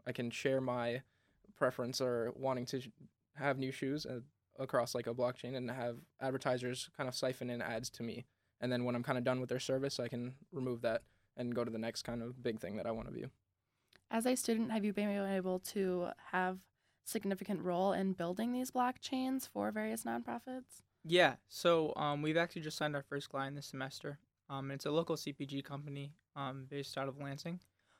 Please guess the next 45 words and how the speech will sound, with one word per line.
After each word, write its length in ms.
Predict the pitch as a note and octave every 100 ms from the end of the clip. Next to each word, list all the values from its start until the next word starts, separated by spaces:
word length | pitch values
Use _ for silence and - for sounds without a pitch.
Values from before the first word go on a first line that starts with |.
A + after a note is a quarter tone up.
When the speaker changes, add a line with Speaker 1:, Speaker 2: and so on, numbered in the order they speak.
| _ -
Speaker 3:
Um, 320 | C#3+ C#3 C3+
and 440 | C#3+ C#3 C#3 C#3 - -
they 300 | C#3+ D#3 D#3+
produce, 640 | D#3+ D#3 D#3 D3 - - - _ _ _ _
like, 200 | D3 C#3+
goods 240 | D3 C#3+ -
from, 200 | C#3+ C3+
like, 140 | C3+ _ _ -
um, 420 | - D2+ - - - _ _ _ -
goods 200 | D3 D3
that 140 | D3
are, 300 | C#3+ C#3 C#3+ - _ _ -
or, 100 | D3+
like, 160 | C#3 C#3
honey, 440 | D3 D3 D3 C#3 - -
um, 180 | C3+ C3
tea 200 | - C#3
and 80 | C#3
everything 300 | C3+ C#3 C3+
else 160 | C3+
from, 140 | - C3+
like, 120 | C3+
the 60 |
south 260 | C3+ C#3+ C3+
of 100 | C3+
campus. 460 | C3 C3+ C#3 - - _ _ _ _ _
Um, 340 | C#3+ C#3 C3+ C3+
and 120 | C#3
then 280 | D3 C#3 C3+ -
they 140 | D3
wanted, 280 | D3+ D#3 D#3+
like, 100 | D#3
a 40 |
visibility 360 | D3 C#3+ C#3+ D3
solution 340 | C#3+ D3 D3+
for 80 | C#3+
the 80 | C#3
consumers 520 | D3 C3+ C#3 C#3+ D3
for 100 | -
their 100 | C#3
s-, 100 | C3 - -
for 100 | C#3+
their 80 | C3+
supply 400 | C#3 B2+ C3 C3+
chain. 360 | - D#3+ F3